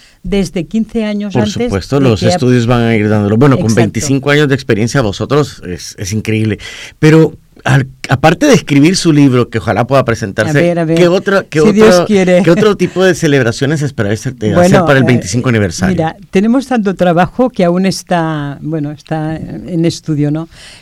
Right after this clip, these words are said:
Speaker 1: Pero sí que queremos hacer una, una fiesta, claro, para, para celebrarlo. Yo creo que es una fecha que vale la pena celebrarlo. Yo en aquel momento quiero presentar mi, mi libro, si puede ser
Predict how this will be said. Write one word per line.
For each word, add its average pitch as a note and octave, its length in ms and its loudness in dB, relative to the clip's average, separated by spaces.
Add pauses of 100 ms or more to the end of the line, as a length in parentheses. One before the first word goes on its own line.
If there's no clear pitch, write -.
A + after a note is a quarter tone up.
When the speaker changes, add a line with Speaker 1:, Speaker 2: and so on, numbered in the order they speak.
(100)
Speaker 1:
Pero F3 160 -2
sí F3 180 -4
que F3 140 -2
queremos F3+ 420 -4
hacer D#3+ 260 -4
una, C#3 440 -6
una C3 180 -14
fiesta, D#3+ 460 -14
claro, D#3 360 -12 (100)
para, B2+ 720 -16 (580)
para C3+ 440 -8
celebrarlo. C#3 600 -4
Yo D3+ 160 -2
creo D3 260 -6
que E3 80 -8
es - 80 -12
una D#3 240 -6
fecha D#3 360 -6
que D#3+ 160 -10 (140)
vale C#3 320 -6
la C#3 120 -6
pena C#3 260 -4
celebrarlo. F3 760 -6 (520)
Yo E3 280 -2
en F3 100 -2
aquel E3 240 0
momento D3+ 280 -2
quiero D3+ 240 -4
presentar C3+ 520 -8
mi, C#3 220 -6
mi C3+ 180 -10
libro, F3 320 -4
si - 140 -6
puede C3 260 0
ser G3 380 0